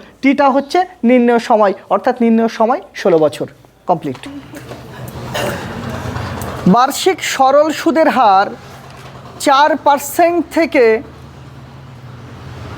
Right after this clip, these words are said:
তিন পূর্ণ এক বাই চার পার্সেন্ট হওয়ায় অমলবাবুর বার্ষিক আয় ষাট টাকা কম হয়। ষাট টাকা কম হয়। দেখো, অঙ্কটা অনেকভাবে করা যায়, অনেক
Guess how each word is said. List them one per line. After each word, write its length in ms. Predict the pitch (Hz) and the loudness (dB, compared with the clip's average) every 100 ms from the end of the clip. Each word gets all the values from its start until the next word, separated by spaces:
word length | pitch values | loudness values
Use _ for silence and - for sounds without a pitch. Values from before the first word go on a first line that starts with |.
| - | -4
তিন 280 | 311 339 339 | 0 2 2
পূর্ণ 240 | 330 359 359 | 2 2 4
এক 460 | 302 285 254 240 | 4 4 0 0
বাই 440 | 294 311 320 294 240 - | 2 2 2 -4 -10 -4
চার 300 | 294 277 294 | 2 2 2
পার্সেন্ট 600 | 302 277 - 339 320 226 | 0 0 0 0 0 0
হওয়ায় 540 | 247 269 247 208 233 - - - 220 | 2 4 4 2 -2 -10 -20 -4 0
অমলবাবুর 680 | 247 294 320 294 277 262 208 | 2 2 2 2 2 2 2
বার্ষিক 640 | 214 240 247 - 311 - - | 2 2 -2 -4 -2 -2 2
আয় 360 | 240 233 208 220 _ _ _ | 4 4 2 -4 _ _ _
ষাট 420 | - - 277 269 | -10 -2 -2 0
টাকা 240 | 285 277 269 | -2 2 0
কম 300 | 247 220 214 | 2 0 0
হয়। 220 | 180 - 135 - - - - - - - | -4 -6 -14 -20 -20 -20 -20 -20 -20 -14
ষাট 340 | - 254 247 262 | -2 0 0 0
টাকা 400 | 269 302 403 494 - _ - - - | 2 4 2 0 -12 _ -20 -14 0
কম 200 | 262 202 | 2 2
হয়। 140 | 139 - _ _ - | -4 -8 _ _ -2
দেখো, 180 | 277 294 | 2 4
অঙ্কটা 440 | 247 262 294 285 | 4 2 0 2
অনেকভাবে 680 | 262 262 285 247 202 262 262 | 4 4 2 0 -2 0 2
করা 260 | 262 254 | 2 2
যায়, 180 | 254 277 | 4 4
অনেক 260 | 247 240 | 4 2